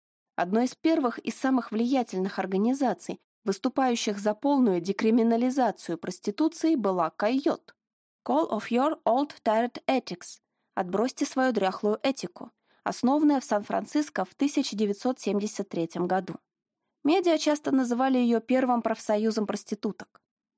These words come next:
Но когда социолог Элизабет Бернштейн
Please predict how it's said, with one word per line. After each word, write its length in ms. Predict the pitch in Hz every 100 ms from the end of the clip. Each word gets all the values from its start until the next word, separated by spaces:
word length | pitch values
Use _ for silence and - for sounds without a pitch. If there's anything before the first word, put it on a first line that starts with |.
| _ _ -
Но 80 |
когда 340 | 185 180 190 226
социолог 680 | - 202 - 233 254 220 -
Элизабет 540 | 208 233 233 214 214
Бернштейн 720 | 202 226 226 180 - - 175